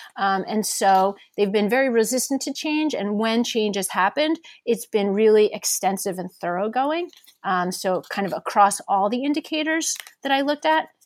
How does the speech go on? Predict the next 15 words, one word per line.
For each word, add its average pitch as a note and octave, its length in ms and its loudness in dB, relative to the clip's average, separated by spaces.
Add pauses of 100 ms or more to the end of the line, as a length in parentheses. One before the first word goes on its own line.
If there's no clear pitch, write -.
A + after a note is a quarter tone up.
In A#3 140 0
contrast, C4 600 0
in G#3 100 -2
Japan's D#4+ 500 -2
narrative, G#3+ 560 0 (840)
um, G#3 400 -2 (160)
changes C4 520 2
have G#3+ 300 2
been G#3+ 160 2
somewhat G#3+ 360 2
more G3+ 160 0
disaggregated, F#3 960 0
so G#3 280 -2
that, G3+ 300 4 (260)
um, G3+ 400 -2